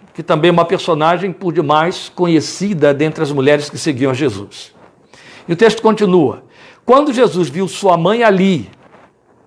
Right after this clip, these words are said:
e perto dela, o discípulo a quem ele amava, e tudo indica que então era o único homem que estava ali naquele grupo,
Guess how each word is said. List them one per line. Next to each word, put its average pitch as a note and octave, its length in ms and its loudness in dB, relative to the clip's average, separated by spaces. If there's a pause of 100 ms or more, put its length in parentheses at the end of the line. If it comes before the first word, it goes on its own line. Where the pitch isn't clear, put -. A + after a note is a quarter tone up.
(280)
e E3+ 100 4
perto C4 680 2
dela, D3+ 600 0 (460)
o F3 60 6
discípulo F#3+ 680 2
a F3 60 2
quem F3 220 0
ele E3 120 4
amava, E3 760 2
e C#3 80 -14
tudo E3 260 -2
indica D#3 340 -4
que D3+ 140 -12
então D#3+ 260 2
era D#3+ 120 4
o D#3+ 40 4
único B3+ 380 2
homem F3+ 320 4
que C3+ 100 -10
estava C#3+ 300 2
ali C#3+ 140 2
naquele C3+ 280 0
grupo, E3+ 400 2